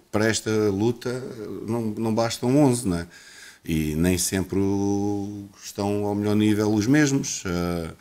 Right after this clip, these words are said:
cabe-nos a nós tentar, semana após semana, ah,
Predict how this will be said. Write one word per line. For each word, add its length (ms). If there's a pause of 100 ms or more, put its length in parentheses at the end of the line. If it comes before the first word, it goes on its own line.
(340)
cabe-nos 340
a 80
nós 300
tentar, 380
semana 320
após 340
semana, 440 (760)
ah, 260